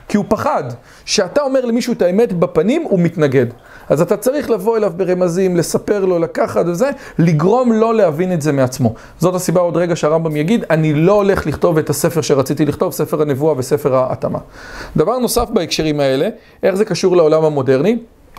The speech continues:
יש חוקר, קוראים אותו סוגת המיטרה. סוגת המיטרה עשה כמה ניסויים מאוד מעניינים, שהרעיון שלהם, נו,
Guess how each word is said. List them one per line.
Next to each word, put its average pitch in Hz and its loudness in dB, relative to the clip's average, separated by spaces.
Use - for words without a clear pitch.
יש 180 4
חוקר, 175 0
קוראים 165 0
אותו 202 -2
סוגת 180 -2
המיטרה. 147 -2
סוגת 233 0
המיטרה 214 0
עשה 185 -2
כמה 190 0
ניסויים 170 -2
מאוד 165 2
מעניינים, 147 2
שהרעיון 143 2
שלהם, 180 -2
נו, 185 -4